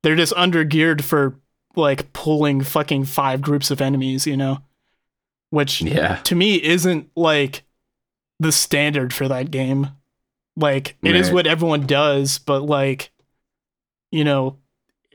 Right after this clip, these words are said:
Speaker 1: I think it's fine. If somebody's undergeared and goes into a dungeon, like a story
Speaker 2: <clears throat>
Speaker 1: dungeon or whatever, to progress,
Speaker 2: Yeah,
Speaker 1: like,
Speaker 2: play,
Speaker 1: I'd
Speaker 2: play, play, play to that, yeah.
Speaker 1: Yeah, it's just, like, people play however the fuck they want to. Like, this is a cooperative game.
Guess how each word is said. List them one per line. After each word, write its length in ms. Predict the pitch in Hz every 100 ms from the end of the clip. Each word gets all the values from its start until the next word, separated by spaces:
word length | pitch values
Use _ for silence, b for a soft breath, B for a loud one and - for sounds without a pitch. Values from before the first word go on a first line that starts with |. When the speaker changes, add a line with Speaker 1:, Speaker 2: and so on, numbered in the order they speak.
| 123
Speaker 1:
I 120 | 135
think 240 | 147 185 170
it's 280 | 175 - - _ _
fine. 520 | - 170 226 151 139
If 80 | -
somebody's 300 | - 165 160
undergeared 520 | 170 180 165 165 190 175
and 100 | 160
goes 160 | 160
into 140 | 175 165
a 60 |
dungeon, 420 | 156 156 170 180 175
like 120 | 156
a 40 |
story 420 | 143 - 151 160 185
Speaker 2:
<clears throat> 40 |
Speaker 1:
dungeon 320 | 170 180 175
or 100 | 185
whatever, 440 | 185 185 196 202 196 _ _ _ _ _ _ -
to 80 | 147
progress, 560 | 160 156 160 190 180
Speaker 2:
Yeah, 60 | 185
Speaker 1:
like, 160 | 185
Speaker 2:
play, 120 | - 123
Speaker 1:
I'd 160 | 180
Speaker 2:
play, 220 | - 127 - -
play, 280 | 131 147 151
play 300 | - 147 160
to 100 | 147
that, 380 | 92 87 90 -
yeah. 360 | 117 131 90 90 - _
Speaker 1:
Yeah, 300 | 220 208 135 135
it's 180 | 170 156
just, 160 | 202
like, 260 | 220 190 -
people 280 | - 240 160
play 480 | - 208 185 180 147
however 300 | - 185 214
the 80 | 180
fuck 240 | 156 196 185
they 100 | 165
want 300 | 165 180 175
to. 360 | 151 156 143 _ _
Like, 300 | 151 147 143 - _ _ _ _ _ _ 175
this 80 |
is 60 | 196
a 80 | 202
cooperative 640 | - 170 185 180 175 147
game. 440 | 156 156 165 165